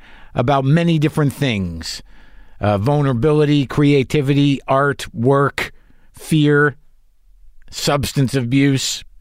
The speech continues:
politics. We talk about everything with people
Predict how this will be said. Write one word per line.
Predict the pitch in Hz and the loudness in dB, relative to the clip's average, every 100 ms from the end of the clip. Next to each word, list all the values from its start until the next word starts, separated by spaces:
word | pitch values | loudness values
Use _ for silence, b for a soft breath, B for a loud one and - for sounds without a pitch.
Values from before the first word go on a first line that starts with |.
| - - | -20 -4
politics. | 135 143 147 139 143 139 - | -2 0 0 0 -2 -4 -6
We | 190 233 196 | 0 0 2
talk | 143 165 160 - | 0 0 0 -2
about | 120 135 135 | -2 0 2
everything | 135 135 135 123 120 113 | 0 0 0 0 0 2
with | 110 - | -2 -2
people | 131 113 113 110 | 0 2 2 2